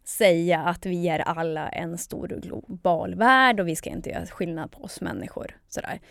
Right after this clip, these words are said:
Det är ju deras syfte, är ju att säga att vi är en del av världen och världen är en del av oss.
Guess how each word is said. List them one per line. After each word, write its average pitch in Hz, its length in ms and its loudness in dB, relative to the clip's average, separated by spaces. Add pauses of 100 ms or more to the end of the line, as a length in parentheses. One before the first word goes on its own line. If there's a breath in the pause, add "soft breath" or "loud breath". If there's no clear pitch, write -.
(240 soft breath)
Det 220 160 2
är 220 100 8
ju 202 60 6
deras 190 240 0
syfte, - 360 -6
är 165 260 -2
ju - 60 -2
att 175 140 -6
säga - 320 -4
att - 360 -14 (320 soft breath)
vi 185 240 4
är 165 80 6
en 165 120 0
del 160 200 0
av 170 60 -4
världen 269 480 4
och 196 200 0
världen 160 300 2
är - 40 -8
en - 60 -10
del - 180 -6
av - 80 -12
oss. - 400 -8